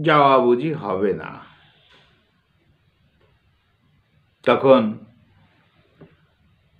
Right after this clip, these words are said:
ছেলেটি যেন বলছে, "তোমার জন্য আমি একটি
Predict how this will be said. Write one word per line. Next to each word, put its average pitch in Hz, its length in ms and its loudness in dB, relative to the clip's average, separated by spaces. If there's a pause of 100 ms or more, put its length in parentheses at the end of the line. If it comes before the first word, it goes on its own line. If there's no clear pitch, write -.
(100)
ছেলেটি 180 500 4
যেন 185 460 2
বলছে, 165 600 -2 (1700)
"তোমার 156 400 2
জন্য 190 300 0
আমি 160 300 0
একটি 156 640 -4